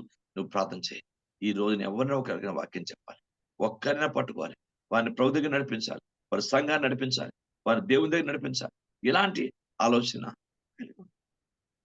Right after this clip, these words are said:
ఏమీ లేకుండా ఎలాగంటే దేవుని రాజ్యం అంటే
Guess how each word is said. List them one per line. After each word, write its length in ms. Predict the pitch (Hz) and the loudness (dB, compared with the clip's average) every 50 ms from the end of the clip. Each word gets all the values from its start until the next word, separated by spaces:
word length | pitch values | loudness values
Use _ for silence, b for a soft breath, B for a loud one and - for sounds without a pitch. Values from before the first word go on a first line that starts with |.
| _ _ _ _ _ _ _ _ _ _ _ _ _ _ _ _ _ _ _ _ _ _ _ _ _ _ _ _ _ _ _ _ _ _ _ _ _ _ _ _ _ _ _ _ - - - | _ _ _ _ _ _ _ _ _ _ _ _ _ _ _ _ _ _ _ _ _ _ _ _ _ _ _ _ _ _ _ _ _ _ _ _ _ _ _ _ _ _ _ _ -16 -12 -8
ఏమీ 200 | - 160 170 165 | -6 -4 -4 -2
లేకుండా 480 | 156 - - - - - - - - - - _ _ _ _ _ _ _ _ _ _ _ _ _ _ _ - | -2 -4 -4 -6 -8 -12 -12 -12 -14 -20 -20 _ _ _ _ _ _ _ _ _ _ _ _ _ _ _ -16
ఎలాగంటే 480 | - - - - - 151 - - - - | -14 -10 -8 -8 -10 -10 -14 -14 -12 -12
దేవుని 360 | - - - - 101 117 110 - - | -12 -10 -8 -6 -6 -6 -8 -8 -8
రాజ్యం 320 | - - - - - - | -10 -10 -10 -10 -10 -10
అంటే 240 | - - - - - | -10 -12 -14 -20 -20